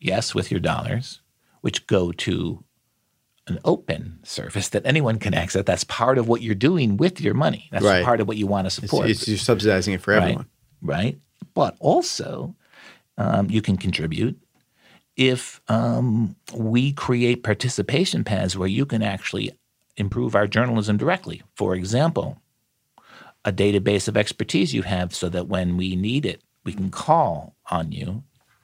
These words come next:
Speaker 1: if you're a member. Right. Um, crowdsourcing projects that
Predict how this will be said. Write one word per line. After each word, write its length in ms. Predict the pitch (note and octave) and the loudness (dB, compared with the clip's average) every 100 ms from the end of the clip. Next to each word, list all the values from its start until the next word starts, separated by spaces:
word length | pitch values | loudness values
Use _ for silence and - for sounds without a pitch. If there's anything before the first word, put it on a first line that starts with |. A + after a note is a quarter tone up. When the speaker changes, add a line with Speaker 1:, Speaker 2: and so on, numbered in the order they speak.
| - | -2
Speaker 1:
if 200 | G#2+ - | -2 2
you're 180 | A2+ B2+ | 2 4
a 40 | |
member. 400 | D#3+ F3+ G#2 A#2+ - _ - | 2 2 -2 -8 -18 _ -16
Right. 140 | - _ - - _ - | -16 _ -20 -20 _ 0
Um, 560 | G#2 G#2 F#2+ F#2 F2+ - - _ _ | 2 4 2 0 -2 -10 -20 _ _
crowdsourcing 580 | - C3+ D#3+ C3+ A#2+ A2 | 0 2 2 2 2 2
projects 420 | G#2 F#2+ G2 F#2+ - | 2 2 0 -4 -4
that 180 | F#2+ | -4